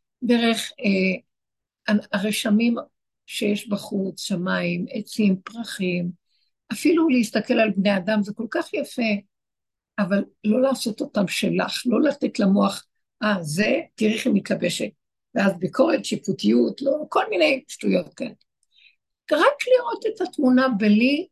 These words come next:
להתפעל ולעשות אותה שלי, כמו שאת אמרת, זה לא תכונה שלי,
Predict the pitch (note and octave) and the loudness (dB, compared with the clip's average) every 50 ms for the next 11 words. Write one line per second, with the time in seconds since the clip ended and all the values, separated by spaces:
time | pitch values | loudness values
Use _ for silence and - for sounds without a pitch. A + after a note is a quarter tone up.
0 | _ _ - A3+ G#3+ G#3 G#3 G3+ - - - - G3+ - - - B3+ B3+ B3 A#3+ | _ _ -6 -2 0 0 0 0 -4 -6 -4 -4 -4 -2 0 2 2 2 2 0
1 | C4+ G3+ F#3+ F#3 E3+ - - - A3+ G#3+ - D4 - - - G#3+ G3+ G3+ - - | 0 0 0 0 -2 -2 -4 -4 -4 -4 -4 -8 -12 -4 -2 -2 -2 -2 -2 -6
2 | - - G3 F3+ E3+ E3+ F#3+ A3 A#3+ G3+ - _ _ _ _ _ - - A3 A#3 | -4 -2 0 2 4 4 6 6 6 4 2 _ _ _ _ _ -4 0 0 2
3 | C4 C4 - - G3+ - - - F3 E3 F3+ F3+ E3 D3+ - _ _ _ _ _ | 2 0 0 -2 -2 -2 -2 -2 0 0 0 0 0 -2 -6 _ _ _ _ _
4 | _ _ - E3+ D#3+ F3 G#3+ B3+ - - - - - G#3+ F#3 F3 F3 F#3 F#3+ G3 | _ _ -2 0 2 2 0 0 -2 -4 -8 -4 0 2 2 2 2 0 0 -2
5 | - - - - - - - - - _ _ _ _ _ F3 E3+ F3 G3+ F#3+ E3+ | -6 -10 -10 -8 -6 -6 -6 -8 -12 _ _ _ _ _ -4 0 2 4 2 2